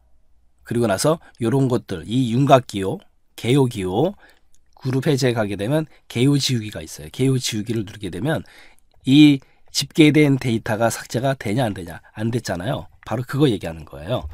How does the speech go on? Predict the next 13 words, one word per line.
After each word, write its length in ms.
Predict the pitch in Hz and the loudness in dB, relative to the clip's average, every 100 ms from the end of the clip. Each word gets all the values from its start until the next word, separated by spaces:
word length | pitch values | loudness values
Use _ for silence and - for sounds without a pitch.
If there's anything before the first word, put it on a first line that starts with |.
| - - - _ - _ _ _ | -14 -16 -20 _ -20 _ _ _
그룹별로 580 | - 151 147 165 151 151 | 0 2 4 6 8 8
요약된 420 | 143 135 143 127 | 8 4 4 2
데이터에서 560 | 123 113 - 113 110 135 | 4 0 2 0 2 -2
개요 400 | - 135 160 160 | 0 6 8 8
지우기를 880 | 147 139 123 123 120 113 107 98 90 | 4 0 2 2 2 2 0 0 -4
실행하게 440 | - 123 110 113 | -4 -2 -2 -6
되면 360 | 98 90 143 151 | -6 -2 -2 0
말 180 | 98 | -2
그대로 220 | 98 113 139 | -2 -6 -6
개요 300 | - 120 135 | 0 2 4
기호가 640 | 131 - 127 107 120 101 | 2 -2 -2 0 2 2
지워지는 520 | 87 - 107 101 95 82 | 0 -4 -4 -4 -8 -10
거지만, 580 | 80 87 82 113 175 | -12 -10 -4 -2 -2